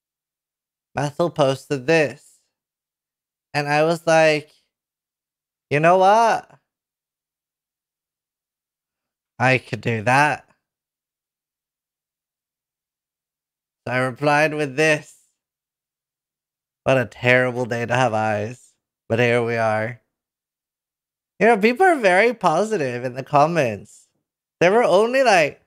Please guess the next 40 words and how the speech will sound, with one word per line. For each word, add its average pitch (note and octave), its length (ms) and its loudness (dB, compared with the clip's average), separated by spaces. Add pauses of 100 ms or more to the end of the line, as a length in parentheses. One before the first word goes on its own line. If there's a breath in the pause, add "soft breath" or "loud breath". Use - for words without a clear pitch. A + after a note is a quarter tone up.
(200)
there E3+ 120 2
were G#3+ 60 4
only D4+ 280 0
two B3+ 460 -2
mean A3+ 320 0
comments. G3 640 -2 (320)
One F#3+ 240 2
guy F#3+ 260 4
said E3+ 320 -4
the, D3+ 340 0
the E3+ 100 -2
Shrek D3+ 500 0
meme, F#3 180 -4
like, D3+ 200 0
"Snap, D3 460 0
I'm C#3 280 -2
capping D#3 440 0
this E3 160 -2
for - 140 -6
my D3+ 160 0
cringe C3+ 420 -4
compilation." E3 920 -2 (360 soft breath)
And D#3+ 200 0
another D#3+ 400 2
guy D3 240 0
said, D3 260 0
"I C3+ 140 0
threw C#3 260 -4
up C#3 200 0
in C#3 120 -4
my B2 140 0
mouth." A2+ 440 -2 (2250)
I C#3+ 60 2
needed D#3 360 0
that D#3 240 2
bump C#3+ 320 -2
to - 120 -10
delete C#3 320 0
my D3 140 -2
Twitter. C3+ 420 -2